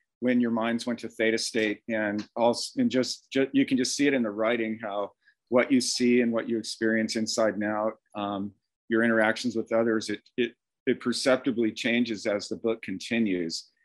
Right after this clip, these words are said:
Um, and I just, I just thought that was a really beautiful bit of writing, because that's not easy to do. It is really hard. It is really hard to continue to show evolving mind state,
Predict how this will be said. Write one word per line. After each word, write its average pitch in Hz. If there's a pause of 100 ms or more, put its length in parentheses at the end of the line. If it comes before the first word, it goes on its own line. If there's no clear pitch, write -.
(260)
Um, 107 (160)
and 110 (460)
I 127
just, 143
I 123
just - (200)
thought 120
that 135
was 131
a 120
really 120
beautiful 110 (260)
bit 120
of 107
writing, 110
because 101
that's 127
not 127
easy 107
to -
do. 87 (380)
It 120
is 117
really 127
hard. 110 (320)
It 110
is 110
really 127
hard 120
to 113
continue 120
to 110
show 110
evolving 113
mind 113
state, 104